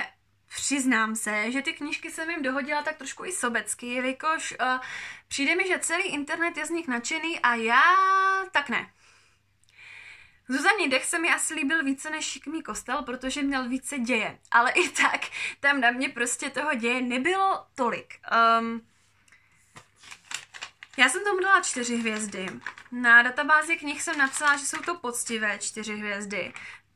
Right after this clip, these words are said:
Teď s odstupem času bych řekla, že jsou to spíš slabší hvězdy. Čtyři, jo? Slabší čtyři hvězdy.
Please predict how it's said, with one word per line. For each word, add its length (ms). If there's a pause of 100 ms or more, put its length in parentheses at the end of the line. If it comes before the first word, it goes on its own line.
(120)
Teď 200
s 180
odstupem 580
času 560 (120)
bych 240
řekla, 600
že 120
jsou 160
to 100
spíš 420 (240)
slabší 460
hvězdy. 420 (140)
Čtyři, 360
jo? 160
Slabší 360
čtyři 300
hvězdy. 340